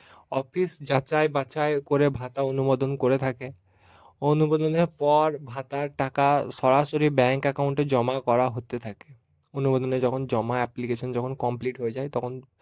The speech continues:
কী কী ডকুমেন্ট লাগবে তোমাদেরকে জানিয়ে দিচ্ছি। আবেদনপত্রের সঙ্গে এই সমস্ত নথি তোমাদেরকে দিতে হবে,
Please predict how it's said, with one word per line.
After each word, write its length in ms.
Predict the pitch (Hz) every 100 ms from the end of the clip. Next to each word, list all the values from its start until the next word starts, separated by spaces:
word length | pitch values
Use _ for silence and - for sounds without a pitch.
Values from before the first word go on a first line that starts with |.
| _ - - _ -
কী 160 | 175
কী 260 | 160 196 208
ডকুমেন্ট 520 | 147 139 156 165 160
লাগবে 280 | 147 127 135
তোমাদেরকে 420 | 131 127 127 131
জানিয়ে 260 | 123 117 113
দিচ্ছি। 280 | 113 -
আবেদনপত্রের 680 | 113 113 127 131 139 131 143
সঙ্গে 360 | 139 135 135 135
এই 180 | 131 127
সমস্ত 400 | 135 131 127 139
নথি 340 | 131 117 135
তোমাদেরকে 460 | 135 131 127 127 131
দিতে 280 | 117 _ 131
হবে, 280 | 131 131